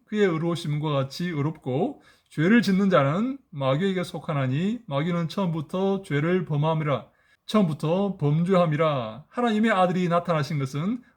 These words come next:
마귀의 일을 멸하려 하심이라. 두 가지를 지금 요한이 지금 얘기하고 있습니다. 죄를 짓지 말라. 죄를 짓는 것은, 죄를 짓는 것은 마귀에 속한 것이다.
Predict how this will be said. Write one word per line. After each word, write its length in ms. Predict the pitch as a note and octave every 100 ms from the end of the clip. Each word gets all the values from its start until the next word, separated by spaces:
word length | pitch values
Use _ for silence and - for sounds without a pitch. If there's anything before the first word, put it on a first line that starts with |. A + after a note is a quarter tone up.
| _
마귀의 420 | C#3 C3 D3 G3 E3
일을 400 | C#3+ F3+ G#3 G3+
멸하려 720 | C#3+ D#3+ D3 D#3 F3 F#3 F3+
하심이라. 920 | D3+ C#3 C#3+ C#3 C3+ A#2+ G#2+ A2 A2 C3+ _ _ _ _ _ _ _ _ -
두 120 | D#3+
가지를 420 | G3 G#3 G3 F3
지금 460 | D3+ D#3 D#3+ F3+ E3
요한이 300 | E3+ D#3 C#3+
지금 200 | C#3 C3+
얘기하고 300 | C3+ D3+ C#3
있습니다. 600 | B2+ C3+ A#2+ A#2+ C#3 C#3
죄를 480 | - D3 D#3+ G3+ G#3
짓지 320 | - - F#3+
말라. 640 | E3+ D3 D#3 D#3+ C3 A2+ A2+
죄를 240 | C#3 E3 G3+
짓는 260 | E3+ D#3+
것은, 540 | E3 C#3+ C3+ D#3 G3 G#3+
죄를 240 | D3 E3+
짓는 240 | D3 C#3+ C#3+
것은 400 | C#3 E3 C3 A#2+ _ _
마귀에 640 | C3+ C#3 D3 G3 F3+ F3+ F3
속한 380 | E3+ - D#3
것이다. 520 | D3 C3 D3 C3+ C3+